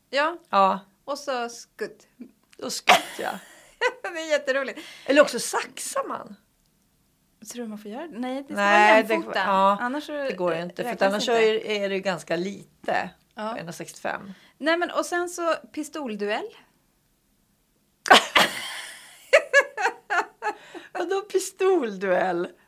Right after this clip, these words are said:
Speaker 2: Var det en som dog då? En vann och en dog.
Speaker 1: <laughs> Man kan tro det. Nej, så var det i duvskyttet. Där de sköt riktiga duvor. <laughs>
Speaker 2: Nej. Va? Va? Nej, men det är, när är det här? Vilken,
Speaker 1: Ja, men det är
Speaker 2: vilken
Speaker 1: nitton, alltså det är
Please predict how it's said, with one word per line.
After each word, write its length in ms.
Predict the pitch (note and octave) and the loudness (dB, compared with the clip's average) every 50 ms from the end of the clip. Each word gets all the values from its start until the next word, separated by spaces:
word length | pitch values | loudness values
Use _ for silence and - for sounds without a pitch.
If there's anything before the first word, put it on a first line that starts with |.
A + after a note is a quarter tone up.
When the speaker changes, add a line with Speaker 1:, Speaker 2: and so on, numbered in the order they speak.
| _ - | _ 0
Speaker 2:
Var 80 | A#3 B3 | 2 6
det 100 | - C#4 D4 | 8 8 6
en 160 | D#4 D#4+ D#4 | 6 4 0
som 240 | - D#4+ A#3+ G#3+ G3 | -2 -2 -2 -2 0
dog 340 | B3 G#4 G#4+ D#4+ F#3 E3+ | 2 2 2 2 0 0
då? 160 | D#3 - - - | 0 0 2 6
En 220 | - D#4+ F4+ F#4+ | 8 8 8 10
vann 240 | C#4+ C4 C4 C4 C4 | 10 10 10 10 10
och 80 | A#3 A3 | 6 6
en 200 | A3 G#3+ - - | 6 6 4 2
dog. 280 | - - G3 F3+ E3 | 2 0 -2 -2 -4
Speaker 1:
<laughs> 40 | - | -2
Man 140 | C#4 C#4 C4+ | -4 -2 0
kan 180 | C4+ D4 D4 D4+ | 0 0 0 0
tro 160 | F4+ E4 D#4 | -2 -4 -4
det. 160 | C4 A3+ - - - | -4 -4 -6 -8 -12
Nej, 400 | C4+ C4+ C#4 C#4 C#4+ D#4+ G4+ - - - - - _ _ - | -8 -4 -2 -2 -2 -2 -4 -6 -14 -20 -20 -20 _ _ -8
så 160 | - D#4 E4+ | -6 -4 -2
var 140 | E4+ E4+ D4+ | 0 2 2
det 60 | C#4+ | 0
i 40 | C#4+ | 0
duvskyttet. 1040 | B3+ A#3+ B3 C#4+ C4 A#3 G#3 C4 - - F4+ F#4+ F#4 - - - G#3+ F#3+ - - _ - | -4 -4 -2 -2 -2 -2 -4 -8 -6 -6 -6 -6 -6 -10 -10 -8 -8 -8 -8 -12 _ -20
Där 240 | G#3+ G#3+ B3+ D4 C#4+ | -12 -6 -2 -2 -2
de 200 | C#4 C#4+ G#4 G4+ | -2 -2 -4 -4
sköt 420 | - A4+ - G#4+ G#4+ - - - _ - | 0 2 2 2 0 -2 -16 -20 _ -6
riktiga 480 | - G#4+ A4 A4 C5+ C5+ - C5 C5 C#5 C5+ C5+ | -2 -2 -2 -2 -2 -2 2 2 2 2 2 2
duvor. 640 | C#5 C#5 C#5 C#5 C#5 C#5 B4 - - - - - - - - - - A3+ - - - | 0 0 0 0 4 8 8 8 8 8 6 6 6 6 2 -6 -6 -6 -4 0 4
<laughs> 0 | |
Speaker 2:
Nej. 260 | D4+ - - - - - - - - - - - - G#4 - - - | 4 4 4 2 -4 -20 -20 -20 -20 -20 0 6 6 6 6 6 2
Va? 100 | F4+ G4 G4+ C#5 - - F4+ F4+ F4+ - F#4 G4 G4+ | 2 6 6 6 6 6 4 4 4 4 4 8 10
Va? 100 | F#5 - - F4+ - - - E4+ - - | 12 12 12 10 8 2 -12 -14 -8 0
Nej, 120 | C5+ B4+ A#4 A#4 | 2 4 6 6
men 80 | C5 B4+ A#4+ C#5 | 6 6 8 10
det 140 | C#5 C5+ - | 10 10 10
är, 280 | A4 B4 A#4+ - - | 8 6 6 4 2
när 280 | - F#4+ A#4+ A#4+ A#4 A4 | 4 4 6 6 8 8
är 160 | A#4 A#4+ A#4 A#4+ A#4+ | 8 8 8 8 8
det 340 | A4+ A4+ B4+ C5+ C5+ A#4+ | 6 6 6 6 8 8
här? 80 | C4+ B3+ C4 | 8 8 8
Vilken, 280 | D4+ G#4 G#4 - G4+ F#4+ | 4 2 2 2 0 2
Speaker 1:
Ja, 60 | D4+ | 2
men 160 | D#4 D#4 D#4 | 0 0 -2
det 60 | E4 D#4+ | -2 0
är 40 | D#4+ | 0
Speaker 2:
vilken 160 | F#4+ D#4 D4+ | 0 0 0
Speaker 1:
nitton, 220 | D#4 - - D4 C#4+ | -2 -2 0 0 2
alltså 220 | C#4 C#4+ C#4+ C#4+ C#4+ | 2 2 2 0 0
det 80 | D4 | -4
är 40 | D4 | -4